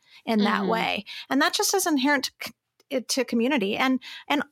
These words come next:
Speaker 1: also our particular industry, the crafting industry,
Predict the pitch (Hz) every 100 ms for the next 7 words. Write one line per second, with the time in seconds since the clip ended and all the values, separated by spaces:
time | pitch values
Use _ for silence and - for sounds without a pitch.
0 | - 302 - 254 233 - 226 320 330 -
1 | 220 254 202 196 214 311 - 190 185 -
2 | 330 - 208 185 190 - 220 202